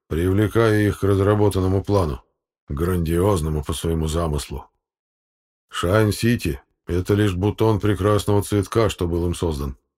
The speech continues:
Целиком и полностью этот план смог пустить корни только лишь после согласия большей части корпораций старушки Земли. И здесь важно понимать, корпорации, они не только частные, но и государственные.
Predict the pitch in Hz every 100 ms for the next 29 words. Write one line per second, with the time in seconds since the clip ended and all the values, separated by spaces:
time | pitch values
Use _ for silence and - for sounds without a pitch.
0 | _ _ _ _ _ _ _ _ _ -
1 | 82 95 107 113 117 107 113 117 120 110
2 | - 110 104 107 - 101 117 113 - 107
3 | 107 113 101 113 98 - 113 110 104 92
4 | 110 - 107 101 - 101 107 95 104 98
5 | 113 101 104 92 104 95 104 - 98 -
6 | 92 101 - 101 107 98 95 - 92 87
7 | - 80 82 80 71 - _ _ _ _
8 | _ _ _ _ 82 82 80 90 120 113
9 | 101 110 110 117 107 110 107 110 98 -
10 | - _ - 90 - 101 120 - 104 71
11 | - - 87 101 107 113 113 104 110 -
12 | 104 - 90 87 98 101 101 107 98 101
13 | - 95 71